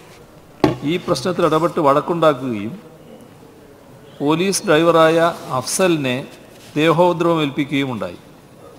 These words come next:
തുടർന്ന് ഉസ്മാനെ അവിടെ നിന്ന് സ്റ്റേഷനിലേക്ക് കൂട്ടിക്കൊണ്ടുപോയി. ഉസ്മാനെ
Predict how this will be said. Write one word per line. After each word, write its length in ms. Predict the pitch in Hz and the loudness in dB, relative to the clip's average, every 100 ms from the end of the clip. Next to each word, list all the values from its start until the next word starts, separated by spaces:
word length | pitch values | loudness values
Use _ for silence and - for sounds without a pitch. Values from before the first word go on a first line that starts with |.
| - - - - - - - - - | -20 -20 -20 -20 -20 -20 -20 -14 -4
തുടർന്ന് 420 | 143 156 170 175 180 - - - - - - 135 | 2 2 2 -2 -4 -12 -20 -20 -20 -20 -12 -10
ഉസ്മാനെ 460 | - 190 180 175 175 | -6 0 2 2 4
അവിടെ 200 | 156 165 160 | 4 2 0
നിന്ന് 200 | 156 160 | -2 -4
സ്റ്റേഷനിലേക്ക് 560 | 160 151 180 165 156 151 | -2 -2 -2 -2 -2 -2
കൂട്ടിക്കൊണ്ടുപോയി. 560 | 143 143 143 123 90 78 - - - - - - - - - - - - - - - - - - - - - - 156 | -4 -4 -4 -4 -8 -12 -16 -16 -16 -18 -16 -16 -16 -16 -18 -18 -20 -20 -20 -20 -20 -20 -20 -20 -20 -20 -18 -10 -8
ഉസ്മാനെ 500 | - 175 180 180 | -2 2 4 4